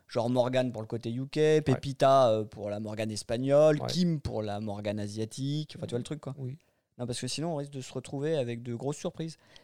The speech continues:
Speaker 1: Demande à Morgane de nous prendre un petit Burundi et paf !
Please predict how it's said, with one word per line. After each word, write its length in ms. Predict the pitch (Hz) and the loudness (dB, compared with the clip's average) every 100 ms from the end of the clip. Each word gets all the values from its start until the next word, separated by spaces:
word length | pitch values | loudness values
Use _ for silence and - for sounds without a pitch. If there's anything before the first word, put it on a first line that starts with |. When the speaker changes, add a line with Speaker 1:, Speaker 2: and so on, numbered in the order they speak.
| _ | _
Speaker 1:
Demande 240 | - 262 285 | -4 0 4
à 100 | 240 | 4
Morgane 440 | 185 180 185 196 | 4 2 2 2
de 80 | 156 | 0
nous 120 | 151 | -2
prendre 280 | 143 170 156 | -2 -2 0
un 100 | 143 | -2
petit 140 | 139 | -4
Burundi 540 | 156 156 151 147 160 139 | -6 -2 -2 -2 -4 -6
et 60 | |
paf ! 520 | 120 - - - - | -2 -2 -4 -8 -14